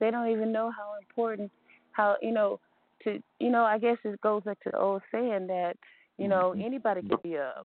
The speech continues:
Speaker 1: mother. Anybody could be a
Speaker 2: But, but,
Speaker 1: father.
Speaker 2: but it goes, it goes right back, Gina, Gina. It goes right back to that parent that, that ran off from them kids. That parent didn't have a father either. So he don't know how to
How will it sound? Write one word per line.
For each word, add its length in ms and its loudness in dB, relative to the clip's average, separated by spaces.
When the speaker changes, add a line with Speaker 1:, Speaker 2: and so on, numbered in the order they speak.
Speaker 1:
mother. 460 -2
Anybody 320 -6
could 140 -14
be 60 -8
a 40 0
Speaker 2:
But, 140 -2
but, 120 4
Speaker 1:
father. 240 2
Speaker 2:
but 80 2
it 140 2
goes, 280 2
it 120 0
goes 220 2
right 220 2
back, 260 0
Gina, 260 -4
Gina. 280 -4
It 120 0
goes 180 4
right 260 2
back 280 2
to 180 2
that 240 0
parent 380 2
that, 220 0
that 160 2
ran 260 2
off 220 2
from 140 -2
them 200 2
kids. 300 2
That 180 2
parent 300 2
didn't 160 2
have 120 2
a 60 2
father 340 0
either. 280 0
So 120 2
he 160 0
don't 220 2
know 300 2
how 260 2
to 60 -4